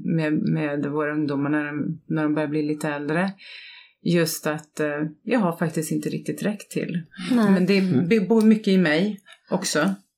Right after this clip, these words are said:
Speaker 2: Och nu har de flyttat ut, alla ungdomarna?
Speaker 1: Alla barn har flyttat
Speaker 2: Har de
Speaker 1: ut, ja.
Speaker 2: någon relation mellan varandra, bonusbarnen däremellan?
Speaker 1: Nej.
Speaker 2: Ingenting så?
Speaker 1: Nej.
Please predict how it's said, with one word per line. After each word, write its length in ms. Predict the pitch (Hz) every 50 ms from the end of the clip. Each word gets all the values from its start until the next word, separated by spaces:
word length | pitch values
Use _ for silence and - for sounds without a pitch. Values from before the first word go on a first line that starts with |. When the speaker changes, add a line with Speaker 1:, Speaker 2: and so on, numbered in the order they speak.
| _ _
Speaker 2:
Och 100 | - 262
nu 120 | 247 233 233
har 160 | 247 262 269
de 200 | 269 285 277 269
flyttat 420 | 277 - 277 269 - 240 240 -
ut, 220 | 233 254 262 262 285
alla 180 | 262 247 240
ungdomarna? 580 | 233 214 196 190 190 185 185 185 196 226 277 311 - - - _ _ _
Speaker 1:
Alla 240 | - 190 190 196 214
barn 240 | 208 202 196 185 180
har 220 | 180 180 180 180
flyttat 180 | 180 - 185 -
Speaker 2:
Har 100 | 247 240
de 240 | 233 240 233 240 247
Speaker 1:
ut, 40 |
ja. 100 | 262 277
Speaker 2:
någon 100 | 294 302 302
relation 500 | 311 302 294 294 294 294 285 254 254 254
mellan 260 | 247 240 233 220 214
varandra, 340 | 220 220 214 214 214 214 208
bonusbarnen 840 | 208 240 240 220 202 190 196 - - 202 202 202 202 214 226 240
däremellan? 560 | 233 220 208 196 190 190 196 190 185 185 175
Speaker 1:
Nej. 260 | 175 190 196 202 175 -
Speaker 2:
Ingenting 760 | - 269 254 220 202 196 196 196 196 202 - - 208 196 190
så? 120 | 190 185 160
Speaker 1:
Nej. 240 | 160 151 151 170